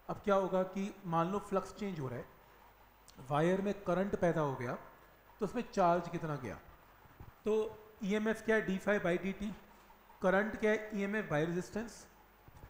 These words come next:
तो current क्या है? one by R into ईएमएफ़। अब current होता क्या है? डीक्यू by डीटी। डीटी से डीटी cancel हो गया, डीक्यू की value आ गई in terms of D five।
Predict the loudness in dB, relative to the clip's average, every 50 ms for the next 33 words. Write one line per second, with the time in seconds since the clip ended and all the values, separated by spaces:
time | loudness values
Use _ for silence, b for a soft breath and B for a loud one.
0 | -6 -2 0 0 0 -2 -4 -12 -8 -2 0 2 2 2 2 0 0 2 2 2
1 | 2 0 0 0 2 0 2 2 2 2 0 0 0 -2 -4 -4 -4 -6 -8 -14
2 | -20 -20 -20 -20 -14 -8 -6 -4 -4 -4 -4 -6 -8 -12 -20 -20 -20 -20 -20 -20
3 | -20 -20 -20 -20 -20 -20 -20 -20 -20 _ _ -8 -8 -8 -8 0 2 4 6 6
4 | 4 2 0 -2 -2 -2 -2 0 0 2 2 2 2 2 0 -2 -4 -4 -4 -6
5 | -2 0 0 0 0 0 -2 -2 -2 -4 -8 -8 -10 -16 -20 -20 -20 -20 -20 -20
6 | -20 -20 -20 -18 -8 -4 -2 -2 -2 0 -2 -2 0 -2 -2 0 -2 -2 -2 -2
7 | -2 -2 -2 -2 -2 -2 -2 0 0 0 0 0 -2 -2 -6 -12 -16 -20 -20 -20
8 | -20 -20 -20 -20 -20 -20 -20 -8 -4 -2 0 0 0 -2 -2 -4 -2 -2 -2 0
9 | 2 2 2 2 2 2 2 2 2 0 0 0 0 0 0 0 0 -2 -2 -2
10 | -4 -4 -2 -2 -2 -2 -2